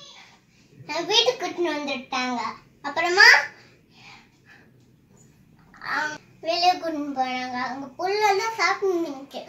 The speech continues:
நிஜமாவே புலி வந்துச்சு. அப்புறம் "புலி வருது, புலி வருது" சொன்னாங்க. நிஜமாவே புலி வருதுன்னு. அப்புறமா, "இ-,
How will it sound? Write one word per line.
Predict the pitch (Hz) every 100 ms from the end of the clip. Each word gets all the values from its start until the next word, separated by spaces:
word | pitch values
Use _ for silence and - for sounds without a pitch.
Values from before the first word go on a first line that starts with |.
| - -
நிஜமாவே | - 311 370 415 415 427 466 480
புலி | 381 392
வந்துச்சு. | 415 370 320 - - - - _ - _ _
அப்புறம் | - 311 349 427 - _ -
"புலி | 359 392
வருது, | 381 403 392
புலி | 381 403
வருது" | 370 403 403
சொன்னாங்க. | 330 285 262 254 247
நிஜமாவே | 262 269 339 370 381 403 392
புலி | 330
வருதுன்னு. | 320 269 269 254 240 - _ - _ _ _ _ _ _ _ _ _ -
அப்புறமா, | 277 311 339 370 453 539 - - _ _ _ _ _ _ _ - - - - - _ _ _ -
"இ-, | 320 349